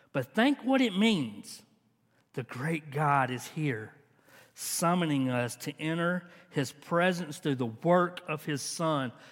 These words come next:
God wants us to be in heaven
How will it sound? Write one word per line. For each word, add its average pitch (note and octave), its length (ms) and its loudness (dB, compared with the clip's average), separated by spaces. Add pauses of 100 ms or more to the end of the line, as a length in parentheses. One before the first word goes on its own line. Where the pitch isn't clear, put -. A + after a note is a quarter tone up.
(260)
God C#3+ 320 2
wants D3+ 340 -4
us D3 340 0 (300)
to D3 140 -4
be C3+ 500 0 (240)
in A#2+ 120 -8
heaven B2 580 -4